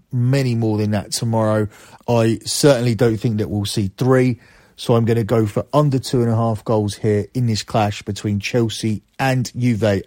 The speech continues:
at Stamford Bridge. Up next, we look at the game here between Sevilla and Wolfsburg, and this has become a very, very important game because it genuinely looks like Sevilla, who are the seeded team in this group, might go out after being gifted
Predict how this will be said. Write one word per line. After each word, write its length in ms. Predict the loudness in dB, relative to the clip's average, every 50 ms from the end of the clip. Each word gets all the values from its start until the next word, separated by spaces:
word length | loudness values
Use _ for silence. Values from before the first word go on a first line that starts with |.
| _ -8
at 140 | -8 -6 -8
Stamford 500 | -6 -4 -2 -2 -2 -2 -4 -6 -6 -4
Bridge. 380 | -4 -4 -4 -6 -10 -16 -18 _ _ _ _ _ _ _ -20 -20 _ _ _ _ _ _ _ 2
Up 160 | 2 4 6
next, 420 | 4 4 4 4 0 -4 -6 0
we 160 | 2 4 6 6
look 180 | 6 6 4
at 80 | 4 2
the 80 | 2
game 280 | 2 4 2 4 2 2
here 340 | 2 2 2 2 0 0 -2
between 440 | -4 -6 -6 -4 -2 -2 -2 -2 -4
Sevilla 680 | -4 -2 -2 -2 -2 0 2 4 4 4 4 2 -2 -4 _
and 220 | -4 -4 -2 -4 -4
Wolfsburg, 840 | -4 -4 -2 0 0 0 -2 -4 -8 -6 -4 -2 0 0 -2 -2 -4 -6 -4
and 260 | -2 0 0 -2 -4 -6 -12 -20 -20 -20 -20 -20 -2 _
this 180 | 4 4 4
has 100 | 2 0
become 340 | 0 0 2 2 2 2 4
a 40 | 2
very, 420 | 2 0 2 2 4 4 4 4
very 280 | 4 2 2 0 0 0
important 460 | -2 -4 -2 0 0 0 0 -2 0
game 160 | 0 0 0
because 140 | -2 -4 -6
it 120 | -10 -10 -2
genuinely 440 | 0 2 2 2 2 2 0 0 -2
looks 200 | -2 -4 -4 -6
like 160 | -6 -6 -6
Sevilla, 720 | -8 -8 -6 -6 -2 0 2 4 4 4 2 0 -2 -6 -10 -16 -20 -20 -20 -20 _ _
who 100 | 0 2
are 40 |
the 80 | 2 2
seeded 420 | -2 0 0 0 2 2 0 -4 -2
team 240 | -2 0 0 2 2
in 60 | 0
this 180 | 0 -2 -2
group, 240 | 0 0 0 0 0
might 260 | 2 2 2 2 0
go 200 | 0 0 0 0 -2 _ -2
out 240 | 0 2 2 0 0 -2
after 260 | -6 -6 -6 -6 -6
being 300 | -4 -2 -2 -2 -2 -2
gifted 480 | -2 -2 -2 -2 -2 -2 -2 -2 -2